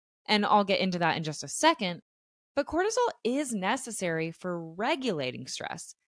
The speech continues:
as well as metabolism. It also helps to suppress inflammation, regulate blood pressure and blood sugar levels, and it also plays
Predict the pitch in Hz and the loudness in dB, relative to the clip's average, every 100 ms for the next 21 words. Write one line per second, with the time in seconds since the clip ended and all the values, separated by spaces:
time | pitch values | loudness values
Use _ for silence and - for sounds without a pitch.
0 | _ 190 190 196 254 359 370 - 139 143 | _ -8 -6 -2 0 0 0 -2 -4 -6
1 | 143 - - 262 240 180 135 - - - | -12 -16 -4 -2 0 -2 -4 -8 -14 -20
2 | _ _ _ _ _ _ _ 233 - 233 | _ _ _ _ _ _ _ -6 -2 0
3 | 285 427 453 320 190 156 - - 170 180 | 2 2 0 0 2 0 -4 -6 -6 -6
4 | - 151 - - 143 - 156 214 226 240 | -6 -6 -4 -8 -10 -10 -2 0 0 0
5 | 240 240 - _ _ _ 147 156 139 151 | -2 -4 -8 _ _ _ -4 -4 -4 -6
6 | 127 - 156 151 - 175 175 - 170 175 | -6 -4 -4 -4 -4 -4 -2 0 0 0
7 | - 151 147 135 131 - 202 208 220 208 | -2 -8 -6 -6 -6 -4 -2 0 2 2
8 | 196 190 190 185 - - _ _ _ - | 2 4 2 2 -2 -12 _ _ _ -2
9 | 233 - 214 285 415 - 220 180 | 0 2 2 2 -2 -2 0 0